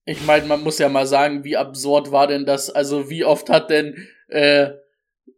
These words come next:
ähm, Justin Herbert das Ding da bei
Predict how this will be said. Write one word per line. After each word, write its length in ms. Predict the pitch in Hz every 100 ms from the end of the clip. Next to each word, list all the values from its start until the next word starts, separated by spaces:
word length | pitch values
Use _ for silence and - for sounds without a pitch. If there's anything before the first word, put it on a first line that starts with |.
| _ -
ähm, 680 | 151 147 147 143 139 139 139 143
Justin 460 | 143 151 151 165 151
Herbert 460 | 160 170 175 165
das 240 | 160 - -
Ding 220 | 175 175
da 180 | 156 156
bei 460 | 156 151 156 147